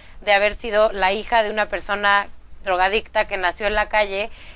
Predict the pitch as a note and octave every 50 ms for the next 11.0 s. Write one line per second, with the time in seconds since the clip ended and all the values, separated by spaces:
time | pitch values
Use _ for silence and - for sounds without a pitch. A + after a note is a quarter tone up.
0 | - - - - - G#3 - G#3 G#3 G#3+ A3+ A#3+ B3 - B3 A#3+ A#3+ - B3 A#3
1 | A3+ A#3 A3+ A3+ A3+ A3+ A3 A3 G#3+ G#3+ - G#3 F#3 F#3+ G3 G3 - - C4+ C4+
2 | B3 G3+ F3+ - - - G3 F3+ G#3+ A3+ A3 - B3 A#3+ A#3+ A3 G#3+ F#3 F#3+ F#3
3 | E3+ F3+ F3+ F#3 - F#3 F3+ F#3+ G3+ G#3+ A3 A3 - G3+ F3 F3+ F#3 F3+ F#3+ G3
4 | G3+ G3+ F#3+ - G3+ G3+ G3+ G3 F#3+ F3+ E3+ - - F3 E3 E3 D#3+ - G3 -
5 | - G3+ - G#3 F#3 - G3 G3 F#3+ F3+ F3+ F3 F3+ F#3 F#3 F3+ F#3 F3+ - F#3
6 | F3 - F#3+ F#3 F3+ F3+ F#3 F#3 - - F3+ F3 F3 - - G3 F3+ F3 F#3 F#3+
7 | - - G3 - - G3 F#3 - - G3+ - - A3+ G#3+ - G3 F#3+ F#3+ F#3+ -
8 | - - - - - - - - - - - - - - - B3 A#3+ C4 C4+ -
9 | - - - - - - - - - - - - - - - - - - - -
10 | - - - - A#3 A3+ C4+ C4 - B3 G#3+ G3 F#3+ F#3 F3+ F#3 G3 G3+ G#3+ A3+